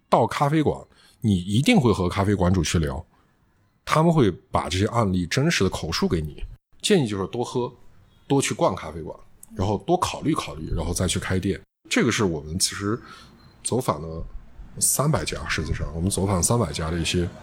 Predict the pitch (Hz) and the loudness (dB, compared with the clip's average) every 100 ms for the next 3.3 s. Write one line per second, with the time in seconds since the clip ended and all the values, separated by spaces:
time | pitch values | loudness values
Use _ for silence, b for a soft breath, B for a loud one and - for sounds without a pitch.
0 | - - 87 104 127 76 - B B - | -6 -2 2 4 2 0 -10 B B 0
1 | 165 165 185 170 - 120 - 76 - 92 | 2 4 2 0 2 2 2 0 0 0
2 | 92 78 B B B 143 131 - 135 131 | 0 -4 B B B 2 2 2 2 2
3 | - 85 87 | 0 0 -2